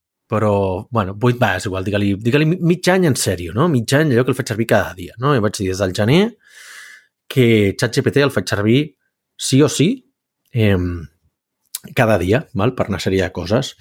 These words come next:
I què passa? Com dius tu, jo, o sigui, jo estic d'acord amb el tema aquest de que s'assembla més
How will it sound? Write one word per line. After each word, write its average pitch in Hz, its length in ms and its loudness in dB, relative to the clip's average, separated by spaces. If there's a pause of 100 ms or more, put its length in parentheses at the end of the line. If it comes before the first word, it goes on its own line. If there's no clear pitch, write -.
(960)
I 156 80 4
què 165 160 0
passa? 107 240 0
Com 117 240 2
dius 190 320 2
tu, 190 320 2
jo, 143 160 4
o - 20 0
sigui, 202 200 4
jo - 20 -6
estic 202 160 -8
d'acord 165 400 2
amb 135 80 2
el 110 160 2
tema 123 160 2
aquest 131 240 -2
de 113 80 2
que 110 80 -2
s'assembla 139 560 0
més 82 380 -6